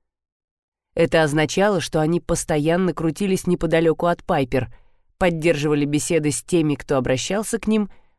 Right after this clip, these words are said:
а Марселин еще и постоянно брала новый бокал шампанского с подноса проносившегося мимо слуги. Уступка для людей, которой девушка бессовестно пользовалась.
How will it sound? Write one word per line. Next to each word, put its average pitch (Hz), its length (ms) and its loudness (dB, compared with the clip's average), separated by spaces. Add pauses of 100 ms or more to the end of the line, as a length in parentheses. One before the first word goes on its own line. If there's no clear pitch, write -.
(140)
а 170 100 2
Марселин 175 560 2
еще 165 240 0
и 156 80 0
постоянно 156 600 0
брала 151 340 2
новый 165 300 2
бокал 160 340 0
шампанского 175 720 0
с 123 100 -6
подноса 143 480 0
проносившегося 143 840 -4
мимо 131 240 0
слуги. 151 480 -2 (800)
Уступка 240 500 0
для 202 180 4
людей, 185 540 2 (300)
которой 185 380 2
девушка 170 420 0
бессовестно 175 640 -2
пользовалась. 156 720 0